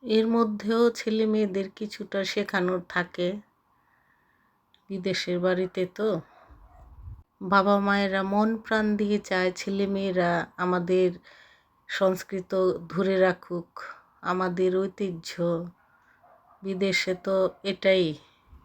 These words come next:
তো আমি আর বাদ যাই কেন, আমিও দিয়ে দিলাম। দেখি কতটা ধরে রাখতে পারি। ছোট ছোট দেখুন ফুটফুটে বাচ্চাগুলো বসেছে হাতে ফুল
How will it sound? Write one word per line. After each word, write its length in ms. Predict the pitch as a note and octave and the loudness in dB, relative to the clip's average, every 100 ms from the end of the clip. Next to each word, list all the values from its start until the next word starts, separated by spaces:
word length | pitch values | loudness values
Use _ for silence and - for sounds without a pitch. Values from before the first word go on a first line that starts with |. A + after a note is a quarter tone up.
| - _ | -20 _
তো 180 | A3 G#3+ | 2 6
আমি 360 | G#3+ G#3+ A#3 A#3 | 6 6 6 6
আর 120 | A#3 | 6
বাদ 280 | G#3+ A3 G#3 | 6 4 4
যাই 260 | G#3 G3+ | 0 0
কেন, 260 | G#3 A3 A#3 C#4 C#4 | 0 -4 -2 -2 -2
আমিও 400 | F#3+ G#3 A3 A#3 | 4 4 4 2
দিয়ে 260 | G#3+ G#3 G#3 | 2 4 2
দিলাম। 460 | F3+ F3 E3+ E3 D3+ _ _ _ - - _ _ _ _ - - - - - | 2 0 -2 -4 -12 _ _ _ -20 -20 _ _ _ _ -20 -20 -20 -20 -6
দেখি 480 | G3 G3+ - G#3 G3+ _ _ | -4 -4 -4 -4 -4 _ _
কতটা 420 | G3+ G3+ G#3 G3+ | -2 0 2 2
ধরে 360 | F3+ F3+ F#3 F#3+ | 2 2 2 4
রাখতে 340 | F#3 F#3 - | 2 0 -12
পারি। 320 | E3+ F3 E3+ E3+ _ _ _ _ _ _ _ _ _ _ C#4 _ _ | -4 -4 -4 -10 _ _ _ _ _ _ _ _ _ _ _ _ _
ছোট 240 | - G#3+ | -8 -2
ছোট 280 | A3+ A3 G3+ | -2 -2 -4
দেখুন 480 | G3+ G3+ G#3 B3+ C4 | -2 0 -2 -2 -4
ফুটফুটে 580 | - A#3 A3 - G3 G3+ | -4 -8 -8 -10 -4 0
বাচ্চাগুলো 680 | G3+ G#3 - G#3 G3+ F#3+ | 0 -2 -4 -4 -2 -2
বসেছে 520 | G3 G#3 - F3+ - A#3 | -2 -2 -4 -4 6 6
হাতে 400 | G3+ F3+ G3+ F#3 | 6 0 -2 -4
ফুল 240 | G3 F#3+ | -6 -4